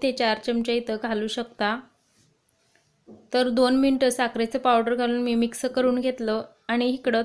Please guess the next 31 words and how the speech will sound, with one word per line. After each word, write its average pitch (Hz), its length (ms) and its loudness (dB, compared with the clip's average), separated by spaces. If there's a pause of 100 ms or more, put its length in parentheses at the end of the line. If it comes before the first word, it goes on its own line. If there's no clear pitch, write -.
थोडंसं 247 520 0
दुधामध्ये, 233 640 2
गरम 240 340 2
दुधामध्ये 247 580 2
मी 240 140 2
केसर 240 420 0
आहे 247 220 0
तो 233 100 2
भिजत 233 440 -2
ठेवलेलं 233 380 0
होतं, 240 320 -2 (880)
तर 247 140 0 (100)
ते 254 140 6
सुद्धा 247 320 0
केसरचं 240 580 0
दूध 233 280 -6
आपण 233 360 -2
आता 233 240 -4
ह्याच्यामध्ये 233 540 -2
घालून 226 360 -2
घेणार 220 320 -2
आहोत. 208 280 -2 (800)
केसरचं 254 560 0
दूध 247 220 -2
नाही 233 260 0
घातलं 240 400 -2 (140)
तरीही 233 360 0
चालेल, 220 360 -2
फक्त 247 320 -6
इलायची 240 480 2
पावडरसुद्धा 233 720 -4